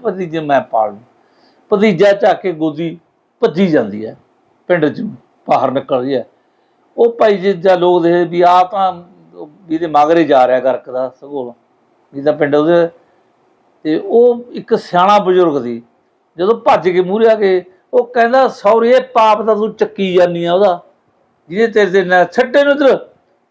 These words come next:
ਉਹ ਭਾਈ ਜੀ ਖੋ ਕੇ, ਉਹ ਦੇਵੇ ਨਾ, ਉਹ ਖੋ, ਖੋ ਕੇ ਬੁੜੇ ਨੇ ਜਵਾਕ, ਉਹਦਾ ਭਤੀਜਾ ਮਗਰ ਮਾਰਿਆ,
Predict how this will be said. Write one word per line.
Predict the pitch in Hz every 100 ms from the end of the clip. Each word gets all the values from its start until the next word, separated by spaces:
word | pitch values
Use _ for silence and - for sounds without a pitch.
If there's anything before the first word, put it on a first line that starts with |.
| _ _ _ _ _ _ _ -
ਉਹ | 214 220 208 - 208
ਭਾਈ | 185
ਜੀ | 165 -
ਖੋ | - 196 226
ਕੇ, | 220
ਉਹ | 208 196 - 202 175
ਦੇਵੇ | 147 170 208
ਨਾ, | 214
ਉਹ | 185 -
ਖੋ, | 156 185 190
ਖੋ | 185 190
ਕੇ | 208
ਬੁੜੇ | 160 185 202
ਨੇ | 180 - _ 190 165
ਜਵਾਕ, | 147 156 156 143 - -
ਉਹਦਾ | 165
ਭਤੀਜਾ | 165 160 175 143 143
ਮਗਰ | 131 120 117
ਮਾਰਿਆ, | 110 107 -